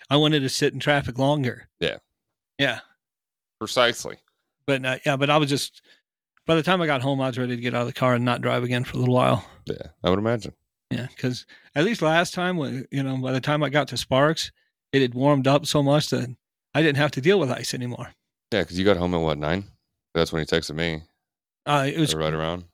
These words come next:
Speaker 1: right around that. But, but, uh,
Speaker 2: Yeah, so
Speaker 1: the
Speaker 2: I, I got home, like, an hour after you.
Speaker 1: But, but the t-
Speaker 2: But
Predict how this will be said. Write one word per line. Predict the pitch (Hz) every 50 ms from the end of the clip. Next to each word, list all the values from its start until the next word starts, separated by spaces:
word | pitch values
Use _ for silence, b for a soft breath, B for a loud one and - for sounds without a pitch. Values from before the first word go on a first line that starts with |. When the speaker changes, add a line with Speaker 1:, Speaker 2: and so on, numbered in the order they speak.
| _ -
Speaker 1:
right | 151 147 135
around | 127 131 131 131
that. | 131 127 127 127 135 127
But, | - 143 143 160 170 156 139
but, | - 147 139 139
uh, | 131 127 123
Speaker 2:
Yeah, | 85 -
so | 123 123 85 90
Speaker 1:
the | 87 - - - -
Speaker 2:
I, | 113
I | 123
got | 131 120
home, | 107 113 117 113
like, | 101 90
an | 87 85
hour | 58 82 90 92 87 82
after | 76 76 78 - - 67
you. | 64 50 - - _ _ _ _ _ _ _ _ -
Speaker 1:
But, | - - -
but | 143 139 151 147
the | 147 131
t- | - 127 117 b b b b b b b b b b b
Speaker 2:
But | 90 78 69 - - _ - - - -